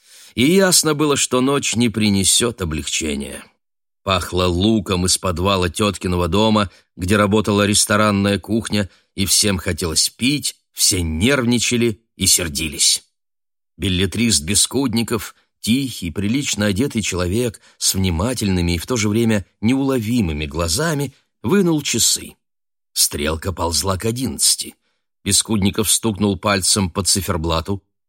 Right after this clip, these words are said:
показал его соседу, поэту Двубратскому, сидящему на столе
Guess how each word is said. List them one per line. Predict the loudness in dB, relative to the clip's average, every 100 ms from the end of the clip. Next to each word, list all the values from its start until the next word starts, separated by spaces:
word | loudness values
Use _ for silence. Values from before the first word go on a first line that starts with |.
| _
показал | -4 0 2 2 2
его | 2 2
соседу, | 2 2 2 2 2 0 0
поэту | 0 0 0 -4
Двубратскому, | -6 -2 -2 -2 -2 0 -2 0 -2 -2 -6 _
сидящему | -4 0 2 0 0 0 0
на | 2
столе | 2 2 2 0